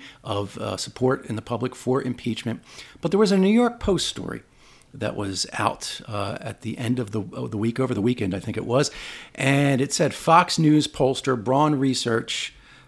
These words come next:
uh, puts out, uh, mi-, misleading information," or something. I can't remember the exact title. But the, the idea was that the party composi-, composition, Democrats, Republicans, and Independents, of the poll was out of line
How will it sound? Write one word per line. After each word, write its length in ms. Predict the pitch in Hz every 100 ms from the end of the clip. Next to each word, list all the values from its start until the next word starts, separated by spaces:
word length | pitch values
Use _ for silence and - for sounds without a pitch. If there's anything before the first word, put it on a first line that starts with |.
| _
uh, 640 | 101 104 104 104 104 - 127
puts 240 | - 156 143
out, 260 | 139 147
uh, 360 | - 113 110 -
mi-, 720 | 123 131 143 127 - 127 143 -
misleading 540 | 127 135 143 147 147
information," 600 | 135 131 120 107 - - 98
or 60 |
something. 400 | 98 117 110 101
I 140 | - 104
can't 240 | - 117
remember 200 | 104 104
the 60 | 104
exact 320 | 104 120 -
title. 220 | 131 104
But 180 | 95 123
the, 140 | 131
the 160 | 147 139
idea 360 | 175 165 156
was 360 | 127 135 117 104 - - - -
that 380 | - 120 120 - - - -
the 80 |
party 640 | - - - 160 175 190 185
composi-, 800 | - 165 - 135 120 135 156 -
composition, 640 | 147 135 123 120 - 92
Democrats, 520 | 90 117 135 117 117
Republicans, 600 | 117 117 113 113 110 107 101
and 220 | 120 107
Independents, 640 | 110 110 - 156 113 - - - - -
of 340 | 120 131 131
the 100 | 127
poll 580 | - - 208 156 117 - - -
was 180 | 127 - -
out 180 | 147
of 140 | 156 117
line 600 | 120 135 113 73 - 95